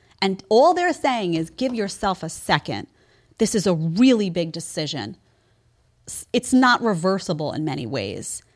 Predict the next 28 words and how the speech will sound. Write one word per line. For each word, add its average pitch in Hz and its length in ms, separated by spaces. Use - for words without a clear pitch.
It's, - 280
it - 180
changes 262 500
your 202 200
life 175 320
in 185 100
many 175 180
ways. 165 280
Please 254 580
think 175 320
it 143 120
through. 135 440
Please 302 360
do 240 140
more 208 220
than 185 180
two 233 300
hours 170 340
of 143 60
a 165 40
counseling 160 440
session 156 400
before 151 260
you 156 120
make 147 240
this 151 160
drastic 160 600
decision." - 560